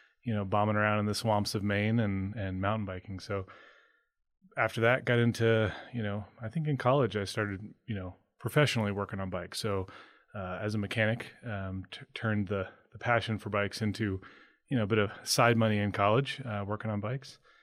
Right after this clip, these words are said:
And pretty much the rest is history. I've been professionally in the bike world ever since. So my entire career has been in the bike world to some degree.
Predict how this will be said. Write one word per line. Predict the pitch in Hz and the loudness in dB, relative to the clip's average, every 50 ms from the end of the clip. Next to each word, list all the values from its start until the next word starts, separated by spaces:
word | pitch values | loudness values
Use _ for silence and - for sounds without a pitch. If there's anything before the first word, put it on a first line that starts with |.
| _ _ _ _ _ _ _ _ _ - | _ _ _ _ _ _ _ _ _ -10
And | 117 104 101 101 98 98 92 - - | -8 -8 -6 -4 -6 -6 -8 -8 -6
pretty | - 120 139 | -2 0 2
much | 185 175 - | 2 0 0
the | - 139 | 0 2
rest | 139 143 - - | 2 2 2 -2
is | 127 107 | -2 0
history. | 131 151 151 - 123 107 | 0 0 0 0 -2 0
I've | 98 98 95 95 | 0 0 0 0
been | 113 110 110 110 107 98 87 - - - | 2 2 4 4 2 2 -2 -6 -6 -2
professionally | - 127 - - 131 131 - - 120 113 107 107 104 101 101 - - | 0 2 4 4 4 4 4 4 2 4 4 4 2 0 -2 -4 -2
in | 127 113 | 0 2
the | 110 | 4
bike | 101 110 107 107 - | 4 4 2 2 2
world | 117 107 104 101 95 - _ _ _ - - - 127 | 2 2 2 0 -2 -6 _ _ _ -20 -12 -6 -4
ever | 117 107 98 | -2 -2 -2
since. | - 110 95 95 95 - | -2 -4 -6 -6 -6 -4
So | - 110 101 95 - - - - - - _ _ _ - | -2 -2 -2 -2 -2 -6 -12 -20 -20 -20 _ _ _ -4
my | 110 | -2
entire | 104 98 - 120 113 110 107 104 101 92 - - - _ - | -2 0 2 4 4 6 6 4 2 0 -4 -12 -20 _ -10
career | - - 113 107 107 107 101 101 92 | -4 -2 0 2 2 2 2 0 -2
has | 98 101 | -4 -4
been | 92 101 104 101 98 95 90 - - - - - _ _ _ - | -4 -2 -2 0 0 -2 -2 -4 -10 -20 -20 -20 _ _ _ 0
in | 143 127 | 2 4
the | 113 104 | 4 6
bike | 107 104 101 - - | 4 4 2 2 0
world | 104 101 98 95 - | -2 0 0 -2 -4
to | - 107 | -8 -6
some | - 113 107 101 | -2 -2 -2 -2
degree. | 92 90 92 92 87 | -2 -4 -6 -8 -10